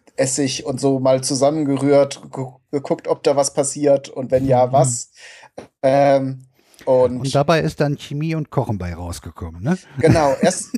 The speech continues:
Speaker 2: <laughs>
Speaker 1: erst wollte ich Koch werden und dann hat mir meine Mutter das so ein bisschen ausgeredet und meinte, äh, dann musst du halt immer schwere Töpfe tragen und nur Kartoffeln schälen am Anfang.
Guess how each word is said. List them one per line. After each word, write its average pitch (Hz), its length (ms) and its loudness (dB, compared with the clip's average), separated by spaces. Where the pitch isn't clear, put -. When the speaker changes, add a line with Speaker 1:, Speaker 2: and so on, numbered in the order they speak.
Speaker 2:
<laughs> - 160 -12
Speaker 1:
erst 170 240 0
wollte 160 180 2
ich - 140 -16
Koch - 360 -2
werden 220 520 -2
und 160 500 -6
dann 147 420 -4
hat 151 220 0
mir 156 120 2
meine 143 180 4
Mutter 165 280 0
das 147 180 2
so 160 60 -2
ein 147 60 -2
bisschen 139 240 -4
ausgeredet 170 840 -2
und 151 100 -10
meinte, 139 380 0
äh, 139 240 -6
dann 135 280 -2
musst 147 180 0
du 156 60 2
halt 147 120 0
immer 147 200 2
schwere 156 320 2
Töpfe 170 440 0
tragen 147 500 2
und 139 180 -14
nur 147 160 -4
Kartoffeln 165 480 -2
schälen 151 380 2
am 143 120 -2
Anfang. 143 500 -2